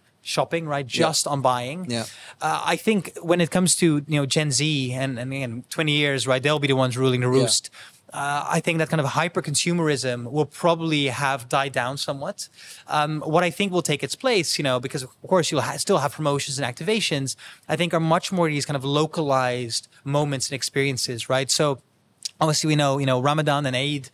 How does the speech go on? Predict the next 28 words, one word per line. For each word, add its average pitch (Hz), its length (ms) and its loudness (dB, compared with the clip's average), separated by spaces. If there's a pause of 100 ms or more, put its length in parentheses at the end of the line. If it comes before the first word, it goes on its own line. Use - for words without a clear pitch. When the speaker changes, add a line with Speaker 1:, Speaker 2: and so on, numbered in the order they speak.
Speaker 2:
Yeah. 120 180 0
Speaker 1:
are 143 120 0
important 151 540 -2
periods, 139 440 0 (220)
uh, 131 160 0
from 143 160 -2
a, 135 220 0
from 143 140 -6
an 139 60 -4
e-commerce 143 360 0
perspective 139 480 -2
in 143 80 2
the 131 80 2
region. 139 420 0 (260)
You 143 100 -2
know, 139 40 0
this 147 240 0
year, 139 460 2
uh, 123 120 -6
you 143 100 -6
know, 143 80 -2
with 139 120 -4
Faces, 156 400 0
we 139 80 0
ran 143 160 2
a 135 60 0
whole 147 180 4
campaign, 143 540 -2